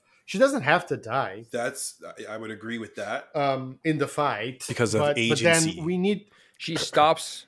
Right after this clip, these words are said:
Speaker 1: we need a
Speaker 3: So in the
Speaker 1: reason.
Speaker 3: comic books, she basically stops being Thor, and then that's what puts the cancer, <clears throat> excuse me, puts the cancer into remission because she stops being Thor, and then the chemotherapy can work.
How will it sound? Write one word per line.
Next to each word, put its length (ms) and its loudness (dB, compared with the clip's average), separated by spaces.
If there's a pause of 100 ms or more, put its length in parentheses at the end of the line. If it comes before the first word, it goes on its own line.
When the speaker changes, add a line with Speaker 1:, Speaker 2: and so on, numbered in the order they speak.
(140)
Speaker 1:
we 140 -4
need 180 4
a 40 4
Speaker 3:
So 140 6
in 60 4
the 80 2
Speaker 1:
reason. 180 2
Speaker 3:
comic 240 2
books, 240 0
she 140 -6
basically 300 -4
stops 280 0
being 220 -8
Thor, 460 -6 (520)
and 200 -2
then 100 -4
that's 260 -4
what 160 -8
puts 200 -8
the 80 -12
cancer, 400 -8 (100)
<clears throat> 80 -6
excuse 400 0
me, 80 -6
puts 180 -6
the 60 -12
cancer 340 -2
into 160 -10
remission 420 -8
because 500 -6 (420)
she 140 -6
stops 240 6
being 180 -4
Thor, 320 8
and 80 0
then 60 -4
the 80 -6
chemotherapy 520 -4
can 160 -16
work. 280 -18